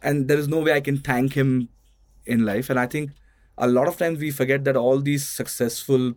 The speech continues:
people and successful entrepreneurs, thousands of people have made the small contribution to really make them successful.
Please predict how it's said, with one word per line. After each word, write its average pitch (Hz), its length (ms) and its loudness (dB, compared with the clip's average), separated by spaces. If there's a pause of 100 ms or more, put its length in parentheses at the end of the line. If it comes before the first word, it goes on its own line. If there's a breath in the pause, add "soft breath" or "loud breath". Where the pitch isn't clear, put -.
people 120 400 0
and 117 160 0
successful 117 460 -4
entrepreneurs, 113 580 -4 (760)
thousands 156 560 0
of 156 160 0
people 143 260 0
have 131 180 2
made 123 320 2
the 127 100 -2
small 113 340 0
contribution 110 1000 -2
to 110 380 -4 (300)
really 123 340 2
make 117 220 0
them 113 140 -2
successful. 139 580 -6